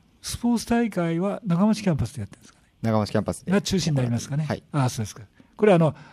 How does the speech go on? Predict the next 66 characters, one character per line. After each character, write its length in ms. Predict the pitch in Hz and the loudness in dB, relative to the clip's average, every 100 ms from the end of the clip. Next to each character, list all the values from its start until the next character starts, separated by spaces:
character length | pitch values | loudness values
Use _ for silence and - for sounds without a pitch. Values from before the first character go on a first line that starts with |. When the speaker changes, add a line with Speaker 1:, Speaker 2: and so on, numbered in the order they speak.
| - | -8
Speaker 1:
え、 100 | 139 | -4
学 140 | 135 | -2
生 120 | 135 | -2
さ 100 | 123 | -2
ん 80 | 120 | -2
た 100 | 110 | -6
ち 120 | - | -8
が、 160 | 98 92 - | -10 -12 -10
あ 480 | 113 107 101 101 104 | -6 -6 -6 -10 -12
あ、 40 | |
さ 120 | 110 | -8
れ 120 | 110 104 | -6 -6
る 60 | |
わ 80 | 95 | -8
け 120 | 110 | -10
だ 100 | 98 | -12
か 120 | 98 | -10
ら、 180 | 113 107 _ _ _ | -10 -10 _ _ _
あ 120 | 123 | -6
の、 400 | 113 107 107 110 - - | -4 -4 -6 -10 -16 -16
一 220 | 262 180 | -10 -8
般 80 | 143 | -4
の 100 | 127 | -4
方 220 | 127 120 | -4 -4
々 120 | 117 117 117 | -6 -6 -8
が 140 | 113 | -10
た 140 | - - | -10 -10
く 60 | |
さ 140 | - - | -4 -4
ん 60 | |
見 100 | 123 | -2
え 60 | 123 | -2
る 60 | |
っ 20 | 110 | -6
て 80 | |
こ 100 | 98 | -12
と 60 | 98 | -8
な 120 | 110 | -8
い 60 | 104 | -8
ん 40 | |
で 40 | 98 | -10
し 80 | |
ょ 40 | 107 | -14
う 40 | |
が。 100 | 101 _ | -16 _
あ、 160 | 123 113 - - - | -12 -12 -14 -20 -20
そ 280 | - - 117 | -18 -16 -16
う 20 | |
か。 200 | - 98 | -16 -18
そ 100 | - | -18
こ 120 | - | -10
ま 80 | 139 | -8
で 60 | 135 | -8
す 120 | 127 | -10
ん 60 | 101 | -12
だ 80 | |
ね。 280 | 107 120 123 - _ - | -6 -6 -6 -12 _ -20
は 180 | - - | -18 -18
い。 100 | 107 _ - | -18 _ -18
わ 40 | |
か 100 | 123 | -14
り 40 | |
ま 60 | 107 | -14
し 60 | - | -16
た。 140 | 101 _ _ _ - | -20 _ _ _ -2
で、 220 | 180 180 | 0 0